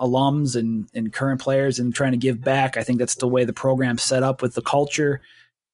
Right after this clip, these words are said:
Uh, and, and so, uh, it, I mean, and we won't be able to talk. I, I reached out to Wisconsin actually to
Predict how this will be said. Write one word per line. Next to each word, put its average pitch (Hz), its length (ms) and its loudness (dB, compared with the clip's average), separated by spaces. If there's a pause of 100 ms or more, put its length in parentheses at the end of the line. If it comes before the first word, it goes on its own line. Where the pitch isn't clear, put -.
Uh, 113 220 -8
and, 117 240 0
and 117 100 -2
so, 127 640 2 (240)
uh, - 60 -12 (120)
it, 120 460 -2
I 135 40 0
mean, 127 340 0 (120)
and 127 220 2 (160)
we 147 160 2
won't 180 200 4
be 185 80 6
able 156 180 4
to 135 40 0
talk. 135 440 0
I, 127 140 2
I 113 280 -4 (180)
reached 160 280 0
out 151 120 2
to 143 60 -4
Wisconsin 135 540 0
actually 123 320 -2
to 120 180 0